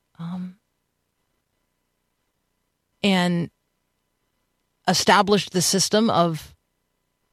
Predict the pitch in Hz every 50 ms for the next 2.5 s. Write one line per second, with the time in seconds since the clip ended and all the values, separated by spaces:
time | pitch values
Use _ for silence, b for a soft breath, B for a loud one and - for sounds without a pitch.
0 | _ _ _ _ _ _ _ _ _ _ _ _ _ _ - 214 208 202 208 190
1 | 156 170 202 196 - - 180 170 180 175 170 170 185 196 - - 190 170 156 151
2 | 156 156 151 156 180 214 196 - -